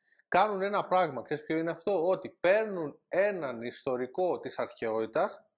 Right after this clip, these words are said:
κρατάνε τα κομμάτια που τους συμφέρει για την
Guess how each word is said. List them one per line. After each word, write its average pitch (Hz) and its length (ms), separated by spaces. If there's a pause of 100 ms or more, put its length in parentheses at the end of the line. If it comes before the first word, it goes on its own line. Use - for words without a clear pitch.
(160)
κρατάνε 151 760
τα 131 140
κομμάτια 151 720 (460)
που 160 180
τους 160 180
συμφέρει 196 580
για 131 180
την 143 160